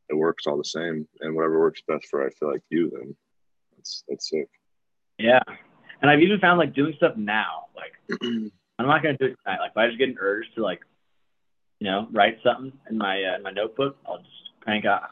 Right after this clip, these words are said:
Speaker 2: I'm, I could be, uh, I, I now bring my notebook out on the road with me when I go driving.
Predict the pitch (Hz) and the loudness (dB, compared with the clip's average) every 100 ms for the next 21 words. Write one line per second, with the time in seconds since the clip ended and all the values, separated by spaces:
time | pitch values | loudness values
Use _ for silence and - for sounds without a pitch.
0 | 104 107 110 110 110 123 117 110 101 87 | -2 -2 0 0 0 -2 2 4 6 4
1 | 98 - - 104 110 117 110 95 101 110 | -2 -6 -10 0 0 2 -2 -4 -4 -6
2 | 92 90 95 87 87 92 92 - 82 82 | -8 -4 -2 -2 -4 -8 -8 -10 -14 -14
3 | 85 82 85 87 | -14 -14 -8 -6